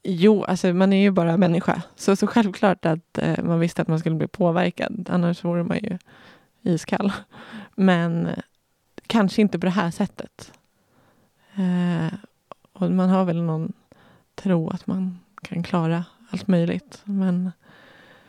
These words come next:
nej, det blev på, verkligen på ett annat sätt än vad jag hade förväntat mig. Ja, men man lär ju känna sig själv ännu bättre. Det gör man ju.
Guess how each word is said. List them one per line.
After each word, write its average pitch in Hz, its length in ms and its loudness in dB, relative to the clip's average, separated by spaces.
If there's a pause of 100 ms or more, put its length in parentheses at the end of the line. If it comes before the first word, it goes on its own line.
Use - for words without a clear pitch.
(200)
nej, 185 320 2
det 180 100 0
blev 180 160 4
på, 180 140 0
verkligen 170 360 2
på - 60 -4
ett - 100 -6
annat 165 260 0
sätt - 340 -8 (340)
än 185 180 0
vad 180 80 0
jag 180 60 -2
hade 185 240 -2
förväntat 185 420 -6
mig. 190 220 -2 (460)
Ja, 196 120 2
men 202 160 2
man 202 120 2
lär 202 120 2
ju 196 80 0
känna 190 260 0
sig 170 120 -4
själv 247 360 0
ännu 175 220 0
bättre. 185 460 -6
Det 208 160 -2
gör 180 140 0
man - 140 -8
ju. 175 140 -6